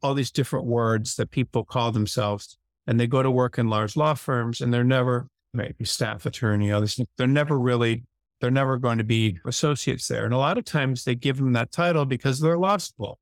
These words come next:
So their law school or whatever. So those people are always gonna be second-class citizens in large law firms. Now, I'm just saying personally,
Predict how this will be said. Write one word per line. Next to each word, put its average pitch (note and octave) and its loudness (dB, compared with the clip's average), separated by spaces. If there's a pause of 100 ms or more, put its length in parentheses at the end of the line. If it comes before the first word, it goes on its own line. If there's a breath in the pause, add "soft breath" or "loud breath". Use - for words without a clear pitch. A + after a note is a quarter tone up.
(460)
So - -2
their B2 2
law C#3 2
school C3+ 0
or B2 0
whatever. D3+ 0
So B2 -2 (240)
those D#3+ 2
people D#3+ -2
are C3+ 2
always D3+ 2
gonna D3+ -2
be C3 -2
second-class C3 -2
citizens C3 -4 (240)
in B2 2
large A#2+ 2
law E3+ 2
firms. B2 -8
Now, C3 0 (2000)
I'm C3 -2
just B2 0 (440)
saying A#2 0 (240)
personally, C3 0